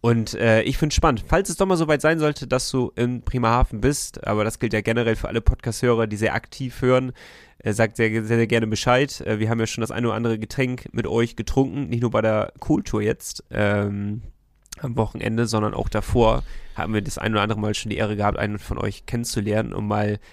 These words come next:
Gesichter zu den Mails zu bekommen, die ihr uns schreibt. Und, ähm, da würde ich mich natürlich auch freuen, wenn, wenn wir Marc mal, äh, mit Marc mal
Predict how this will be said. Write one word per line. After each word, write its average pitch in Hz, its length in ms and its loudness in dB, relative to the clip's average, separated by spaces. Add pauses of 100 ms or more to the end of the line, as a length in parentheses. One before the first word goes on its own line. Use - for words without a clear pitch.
Gesichter 117 440 0
zu - 140 -8
den 107 160 0
Mails 110 480 -2
zu - 160 -6
bekommen, 113 500 -4
die 107 100 -4
ihr 107 120 -4
uns - 160 -8
schreibt. 107 380 -4 (360)
Und, 107 540 -4
ähm, 98 460 0
da 104 160 -2
würde 107 120 0
ich 101 60 -2
mich 104 140 -4
natürlich - 340 -4
auch - 80 -2
freuen, 98 380 -4
wenn, 98 340 -6
wenn 98 120 -4
wir 104 100 0
Marc 104 260 0
mal, 98 400 -4 (140)
äh, 95 180 -6
mit 98 160 -6
Marc 101 180 -4
mal 95 300 -6